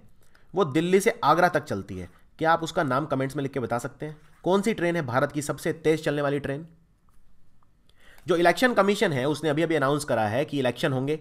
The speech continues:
वाइस प्रेसिडेंट पद के लिए। देखिए, आपको वाइस प्रेसिडेंट के बारे में एक बड़ी अच्छी चीज़ बता देता हूँ। भारत के पहले राष्ट्रपति थे राजेंद्र प्रसाद, ठीक है?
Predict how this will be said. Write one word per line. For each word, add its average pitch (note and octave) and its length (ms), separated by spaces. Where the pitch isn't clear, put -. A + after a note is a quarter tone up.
वाइस C#3 220
प्रेसिडेंट C3+ 340
पद - 120
के C#3+ 100
लिए। C3+ 200
देखिए, C#3+ 220
आपको C3 300
वाइस C#3 200
प्रेसिडेंट C3 320
के C#3+ 80
बारे A#2+ 200
में B2+ 80
एक A2+ 60
बड़ी A#2+ 160
अच्छी A2+ 240
चीज़ A#2 140
बता G2+ 120
देता F2+ 160
हूँ। E2+ 100
भारत D#3 300
के G#3 100
पहले E3 240
राष्ट्रपति C#3+ 420
थे D#3+ 100
राजेंद्र B2+ 320
प्रसाद, C3+ 400
ठीक C#3+ 120
है? E3 80